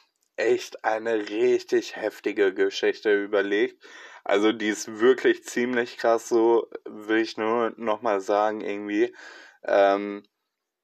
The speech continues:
ja, also ich hoffe, ihr verurteilt mich nicht <laughs> dafür. Aber, äh, das Ding ist halt wirklich, dass wir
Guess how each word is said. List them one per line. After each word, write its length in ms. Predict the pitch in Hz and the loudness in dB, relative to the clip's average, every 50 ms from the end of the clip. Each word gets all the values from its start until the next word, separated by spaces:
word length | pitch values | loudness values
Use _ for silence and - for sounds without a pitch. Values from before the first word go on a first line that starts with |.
| _ _ _ _ _ - | _ _ _ _ _ -2
ja, 360 | 110 101 101 98 - 101 - _ | 2 4 4 4 4 2 -2 _
also 680 | - 101 104 107 104 107 107 107 104 98 101 101 107 101 - - - 104 - - - - - - _ _ _ _ _ _ _ _ _ _ _ _ _ - - - _ _ _ _ _ _ _ _ _ - | 0 2 2 4 4 6 6 6 6 6 4 2 0 -4 -12 -16 -16 -14 -14 -16 -18 -20 -20 -20 _ _ _ _ _ _ _ _ _ _ _ _ _ -20 -20 -20 _ _ _ _ _ _ _ _ _ -4
ich 220 | - 104 - - | -4 -2 0 0
hoffe, 280 | 110 101 - 110 104 101 | -2 0 2 4 4 4
ihr 240 | 101 104 101 90 85 | 4 4 2 0 0
verurteilt 680 | - - 90 92 98 101 113 127 127 - 101 90 87 90 | 2 2 2 2 2 2 2 2 2 2 0 0 0 0
mich 180 | 87 87 90 | -4 -6 -6
nicht 400 | 98 107 98 - - - - - | -6 -8 -10 -8 -6 -8 -4 -2
<laughs> 40 | - | 0
dafür. 400 | 208 - - - - 269 180 175 - - - - - - 220 214 - | 0 -2 0 2 4 4 4 4 2 -4 -10 -8 -4 -4 -2 0 2
Aber, 540 | 165 151 139 139 123 120 120 123 113 - - | 4 4 4 6 6 6 6 6 4 4 4
äh, 360 | - 104 98 101 104 101 98 95 | 4 6 6 6 6 4 4 2
das 240 | - 95 85 - | 0 0 0 0
Ding 160 | - 104 92 92 | 0 0 2 2
ist 200 | 90 87 - - | 0 0 0 2
halt 380 | 87 87 82 82 80 82 - | 2 2 2 0 -4 -8 -2
wirklich, 460 | 90 87 87 82 95 92 87 85 80 | 0 0 2 2 2 2 2 2 2
dass 260 | - 95 92 - - 95 | 2 0 0 0 0 0
wir 340 | 92 90 90 90 95 - | 2 4 4 4 2 0